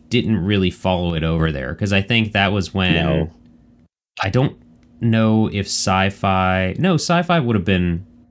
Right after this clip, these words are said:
Speaker 1: mm, I might have only had that at my dad's house. I don't think my mom had that
Speaker 2: Yeah,
Speaker 1: channel.
Speaker 2: that wasn't in the, I don't think Sci-Fi, it, back in the day, which it
Speaker 1: Mm-hmm.
Speaker 2: is now,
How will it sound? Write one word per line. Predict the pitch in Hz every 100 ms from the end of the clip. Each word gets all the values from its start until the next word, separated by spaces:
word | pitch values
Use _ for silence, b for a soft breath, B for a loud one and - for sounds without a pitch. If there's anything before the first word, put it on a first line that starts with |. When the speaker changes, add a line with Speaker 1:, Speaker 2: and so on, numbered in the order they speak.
| -
Speaker 1:
mm, | 190 277 302 302 _ _ 285
I | 131
might | 143 190
have | 185
only | 123 143 139
had | 123 117 107
that | 107 101 98 - _ _ _ _ -
at | 98
my | 87
dad's | 82 87 90 80 76
house. | 71 57 50 - - - _ -
I |
don't | 107 -
think | 156
my | - 90
mom | 82 82 60
had | 78 64
that | 65
Speaker 2:
Yeah, | 110 120
Speaker 1:
channel. | 120
Speaker 2:
that | 127
wasn't | 135 139 135
in | 135 131
the, | 120 95
I | 120
don't | 143
think | 156 139
Sci-Fi, | 120 120 - 113 104 98 87 -
it, | 95 80
back | 113 123 92 -
in | 120 113
the | 98
day, | 82 107 110 87 82 98 _
which | 92 90 98
it | 98 95
Speaker 1:
Mm-hmm. |
Speaker 2:
is | 90 80
now, | 90 92 82 73